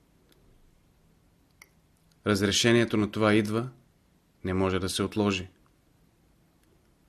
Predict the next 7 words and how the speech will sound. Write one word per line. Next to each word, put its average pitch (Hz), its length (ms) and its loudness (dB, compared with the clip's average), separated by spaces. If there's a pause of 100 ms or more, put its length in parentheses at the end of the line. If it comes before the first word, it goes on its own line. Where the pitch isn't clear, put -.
(120)
Щом 110 340 0
дойде 107 280 4
любовта, 98 560 -4 (800)
гаргите 101 480 2
няма 101 280 2
да 104 100 0
грачат, 98 600 -2